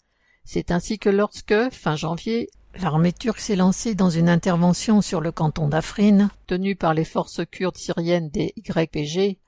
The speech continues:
elle a bénéficié de toute évidence de l'accord de la Russie, qui a le contrôle de l'espace aérien dans cette zone. Non seulement la Russie tenait à sauvegarder ses relations avec la Turquie,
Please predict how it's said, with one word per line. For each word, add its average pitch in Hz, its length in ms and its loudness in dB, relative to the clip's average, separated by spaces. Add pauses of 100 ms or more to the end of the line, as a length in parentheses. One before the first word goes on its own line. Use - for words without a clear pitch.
elle 165 160 2
a 175 60 4
bénéficié 208 640 -2
de 175 120 0
toute - 280 -10
évidence 180 500 -2
de 165 80 -2
l'accord 180 380 0
de 185 80 -2
la 170 140 2
Russie, 156 580 -8
qui 170 140 0
a 165 60 4
le 180 80 -2
contrôle 214 480 -4
de 165 80 -2
l'espace 185 500 -2
aérien 180 400 2
dans 165 140 -2
cette 147 200 -6
zone. 151 400 -8 (520)
Non 156 160 -6
seulement 233 340 0
la 240 140 4
Russie 220 360 -4
tenait 220 460 0
à 185 60 4
sauvegarder 190 580 -2
ses - 160 -4
relations 165 480 0
avec 180 240 -2
la 190 80 2
Turquie, 190 560 -8